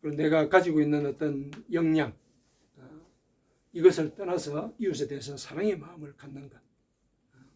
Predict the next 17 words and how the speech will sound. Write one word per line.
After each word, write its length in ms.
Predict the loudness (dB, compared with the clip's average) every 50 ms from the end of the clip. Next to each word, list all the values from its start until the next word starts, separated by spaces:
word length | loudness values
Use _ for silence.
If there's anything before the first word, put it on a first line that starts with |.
| _ _ _
그것이라는 460 | -6 -4 -2 -2 -2 -4 -6 -8 -10 -14 -18 -16
것, 260 | -12 -8 -8 -8 -8 -10 _ -20 -20 _
그걸 200 | _ -4 -4 -4
먼저 340 | -4 -4 -6 -8 -8 -12 -14 -10
기억을 280 | -8 -8 -8 -8 -8
하십시다. 400 | -16 -18 -20 -20 -20 -20 _ _ _ _ _ _ _ _ _ _ _ _ _ _ _ _ _ _ _ _ _ -4
그리고 500 | -2 0 2 4 4 4 4 2 -2 -6 _ _ _ _ _ _ _ _
내가 640 | -6 -2 0 4 4 6 6 6 4 4 2 0 -4 -10 _ -10
알고 340 | -6 -4 0 4 6 6
있는 320 | 8 8 6 4 4 2 2
이런 160 | 0 0 0
신앙적인 600 | 0 0 0 0 2 2 2 0 -2 -2 -4 -6
지식, 320 | -8 -10 -12 -12 -12 -16 -20 _ _ _ _ _ _ _ _ _ _ _ _ _ _ _ _ _ _ _ _ _ _ _ _ _ _ _ _ _ _ _ _ _ _ _ _ _ -20 -20 _ -2
또 360 | 0 2 4 4 4 2 0
신앙적인 600 | 0 4 6 6 6 6 6 4 4 4 4 4
경험, 300 | 6 6 6 6 4 -4 -10 _ _ _ _ _ _ _ _ _
이것으로 680 | -2 2 2 2 2 2 0 2 0 0 -2 -6 -10